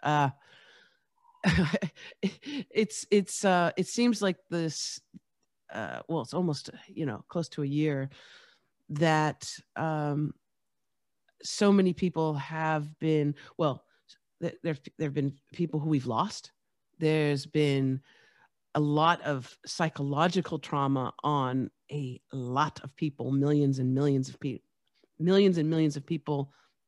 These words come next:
globally. There is also this feeling that people don't, they, you know,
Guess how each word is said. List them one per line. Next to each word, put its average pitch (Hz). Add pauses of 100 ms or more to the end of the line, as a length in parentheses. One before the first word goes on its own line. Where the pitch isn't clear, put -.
(240)
globally. 165 (2500)
There 185
is 175
also 170
this 160 (2250)
feeling 214
that 151
people 165 (120)
don't, 185 (160)
they, 190 (160)
you 196
know, 135